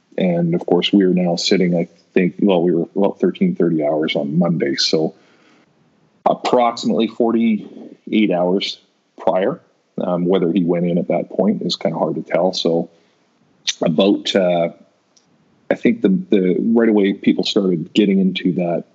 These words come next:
mindset that this is gonna be switching from a rescue mode to a recovery mode.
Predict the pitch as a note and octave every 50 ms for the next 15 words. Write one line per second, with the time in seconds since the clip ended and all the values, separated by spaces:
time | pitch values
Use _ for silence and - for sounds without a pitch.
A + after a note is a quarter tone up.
0 | _ _ _ - G#2+ G2+ F#2 F2+ G2 F#2+ F2+ - - F#2 E2 D#2 - - F2 -
1 | - - - - - - - _ - G#2+ F#2 F#2 F2 G#2 F#2+ E2+ F2 - - -
2 | F2+ F2+ - - F2 E2+ E2 E2+ - - G2+ F2 E2 E2 D#2+ D#2+ C#2 - _ _
3 | _ _ _ - F#2+ F2 G2 F2 E2 F2 G2 G2 - - - F#2 F#2 F2 F2 E2+
4 | E2+ E2+ D#2+ F2 - - - - F#2+ E2 D#2+ D#2+ D#2 D#2 D2+ D#2 D#2 - - -
5 | F#2 F2+ F#2 F2 D#2+ D#2 D2 C#2 C#2 C#2 -